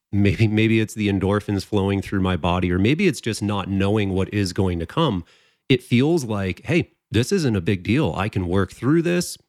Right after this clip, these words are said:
A month from now, I'm gonna be back and, and out there."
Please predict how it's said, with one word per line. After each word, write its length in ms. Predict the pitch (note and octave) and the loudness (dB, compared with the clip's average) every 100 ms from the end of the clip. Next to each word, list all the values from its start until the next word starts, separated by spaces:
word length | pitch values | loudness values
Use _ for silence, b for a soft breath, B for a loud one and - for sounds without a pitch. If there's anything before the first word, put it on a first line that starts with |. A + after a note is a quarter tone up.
| _ | _
A 100 | G3+ | -2
month 340 | G3 G#3 E3 | 2 2 0
from 280 | - E3 D#3 | -2 -2 0
now, 320 | D3+ C#3+ C#3+ | 0 0 -2
I'm 180 | A#2 A2+ | -2 0
gonna 160 | A2 G#2 | 0 0
be 120 | F#2 | 0
back 480 | D2+ G2 G2+ A2 - - | 0 -2 -2 -4 -8 -12
and, 240 | E2+ G#2 | -4 -2
and 200 | G#2+ G2 | 0 0
out 280 | F2 A2+ D#3+ | 2 2 0
there." 340 | - - A#2 | -4 -8 -8